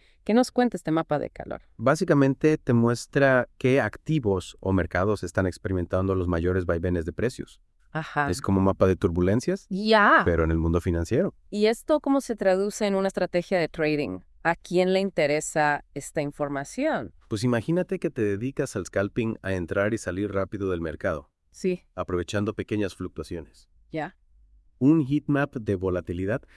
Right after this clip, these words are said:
Speaker 2: te diría exactamente dónde está la fiesta.
Speaker 1: Claro, no hay movimiento, que hay oportunidades, ¿no?
Speaker 2: Exacto.
Speaker 1: Pero también hay que tener estómago para soportar los bandazos.
Speaker 2: <laughs> Efectivamente, no es una herramienta para cardíacos.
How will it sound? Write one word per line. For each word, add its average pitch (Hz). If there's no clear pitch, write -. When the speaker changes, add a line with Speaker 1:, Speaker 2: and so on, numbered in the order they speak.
Speaker 2:
te 113
diría 101
exactamente 101
dónde 87
está -
la 73
fiesta. -
Speaker 1:
Claro, 233
no 262
hay 226
movimiento, 226
que 226
hay 190
oportunidades, 165
¿no? 196
Speaker 2:
Exacto. -
Speaker 1:
Pero 160
también 156
hay 175
que 180
tener 180
estómago 190
para 156
soportar 151
los 147
bandazos. 165
Speaker 2:
<laughs> -
Efectivamente, 107
no 101
es -
una 104
herramienta 90
para 80
cardíacos. 73